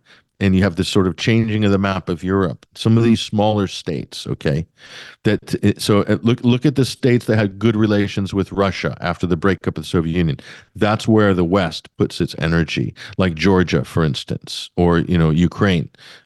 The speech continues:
Um, and they want to radically transform it. They want to, the Balkans, um, the, the, the Baltic states, Latvia, Lithuania, Estonia. Okay, they want to radically change that. Same in the Balkans, Christian.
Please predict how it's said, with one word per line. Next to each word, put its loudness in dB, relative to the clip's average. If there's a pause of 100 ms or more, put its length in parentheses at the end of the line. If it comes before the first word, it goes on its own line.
Um, 0
and 0
they 4
want 2
to -2
radically 0
transform -2
it. -2
They 0
want 0
to, -6 (100)
the 0
Balkans, -2
um, 2 (320)
the, 4
the, 0
the -2
Baltic 0
states, -2
Latvia, 0
Lithuania, 0
Estonia. -4
Okay, 0
they 2
want 4
to 6
radically 2
change 0
that. -4 (160)
Same 2
in 6
the 4
Balkans, 0 (160)
Christian. -2